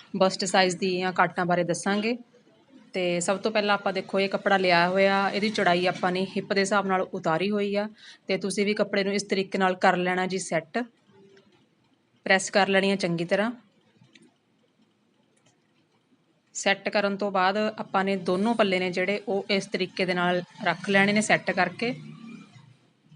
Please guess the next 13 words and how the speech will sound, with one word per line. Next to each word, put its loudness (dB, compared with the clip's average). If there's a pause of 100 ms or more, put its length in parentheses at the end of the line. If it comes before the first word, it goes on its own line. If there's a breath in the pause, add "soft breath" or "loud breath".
ਹੁਣ 2
ਆਪਾਂ 2
ਦੇਖੋ -2
ਇਹਦੀ -2
ਜਿਹੜੀ 2
ਲੰਬਾਈ 0
ਆ 0
ਉਹਦਾ -2
ਨਿਸ਼ਾਨ -2
ਲਗਾਉਣਾ -2
ਸਭ -4
ਤੋਂ -8
ਪਹਿਲਾਂ। -2